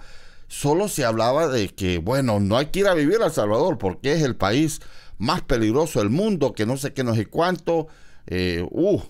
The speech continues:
no tenés idea, solo eran noticias negativas. Pero apenas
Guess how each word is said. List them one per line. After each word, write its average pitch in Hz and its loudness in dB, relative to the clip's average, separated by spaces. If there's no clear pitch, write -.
no 131 0
tenés 143 0
idea, 123 2
solo 180 0
eran 139 2
noticias 123 -2
negativas. 98 0
Pero 131 2
apenas 220 0